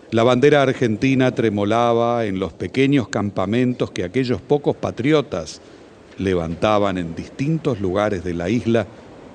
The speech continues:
como réplica a la enseña de la usurpación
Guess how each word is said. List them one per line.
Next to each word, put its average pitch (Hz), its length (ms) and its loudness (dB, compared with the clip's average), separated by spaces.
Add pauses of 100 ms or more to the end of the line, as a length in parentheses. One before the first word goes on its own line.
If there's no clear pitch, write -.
(120)
como 110 260 2
réplica 147 720 2
a 117 60 0
la 101 140 -2
enseña 123 600 0
de 104 80 0
la 92 140 -4
usurpación 110 920 -2